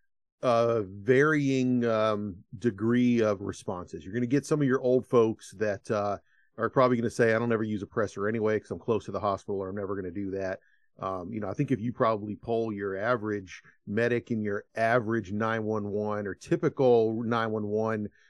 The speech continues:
uh, system, these are, these are given very rarely. Um, but, um, I think the, uh, the reason that this could work is to play on that,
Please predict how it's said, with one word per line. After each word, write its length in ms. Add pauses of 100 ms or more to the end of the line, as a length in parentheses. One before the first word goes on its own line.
(160)
uh, 240
system, 600
these 240
are, 260 (100)
these 240
are 120
given 380
very 280
rarely. 500 (600)
Um, 300 (100)
but, 340 (260)
um, 400
I 120
think 380
the, 400
uh, 360 (1300)
the 160
reason 540
that 240
this 220
could 380
work 480 (100)
is 240
to 120
play 560
on 300
that, 480